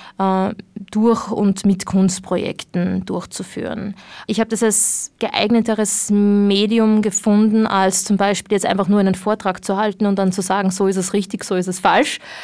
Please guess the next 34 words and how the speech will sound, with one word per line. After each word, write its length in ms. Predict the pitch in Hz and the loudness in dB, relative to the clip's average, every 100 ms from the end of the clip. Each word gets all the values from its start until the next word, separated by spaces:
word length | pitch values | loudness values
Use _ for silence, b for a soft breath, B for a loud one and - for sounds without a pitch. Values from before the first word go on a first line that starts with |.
| B B B | B B B
äh, 300 | 202 196 196 | 2 4 4
oder 440 | - 190 196 190 | 4 4 4 2
ich 140 | - 196 | 2 2
weiß 200 | 185 190 | 2 2
es 80 | |
jetzt 160 | 196 - | 0 0
einfach 220 | 175 190 | 0 0
mal 140 | 190 175 | 0 0
besser 580 | 165 175 233 247 269 | 0 0 2 2 2
und 440 | - 196 196 190 - | 0 2 2 0 -2
jetzt 300 | 196 175 - | -4 -4 -2
zeige 220 | 160 175 | 0 0
ich, 120 | 208 | -2
was 120 | 196 | -2
ich 140 | 202 190 | -2 -2
alles 180 | 175 - | -2 -2
gelernt 360 | 185 - 185 | -2 -2 0
habe, 180 | 233 240 | 0 -2
sondern 520 | - 196 196 202 202 196 B B B | 0 2 2 2 0 -2 B B B
eher 260 | 190 208 | 2 2
durch, 440 | 208 208 196 - - | 2 0 0 -6 -8
äh, 280 | - 214 208 | -4 -2 -2
Kunstprojekte 520 | - 226 - 214 196 | 2 2 4 2 2
den 140 | 196 | 0
Austausch 480 | 190 175 180 190 180 | 2 0 0 -4 -6
zu 100 | - | -8
suchen 520 | 180 160 170 175 190 180 | -8 -8 -6 -4 -6 -4
und, 400 | 202 185 185 - | -2 -2 -4 -6
ähm, 380 | 208 202 208 202 | -4 -2 -4 -4
zum 140 | 202 | -2
Beispiel 340 | 196 196 - 220 | 2 0 0 0
interkulturelle 880 | 214 202 190 196 190 185 185 185 185 B B B | 0 -2 -2 -2 0 0 2 0 -2 B B B
Probleme, 920 | - 190 196 190 202 220 220 220 214 | -4 -2 2 2 4 6 6 6 4
Problemstellungen 1080 | 214 185 180 185 196 208 190 190 190 190 190 | 2 -2 2 2 2 2 2 2 4 2 2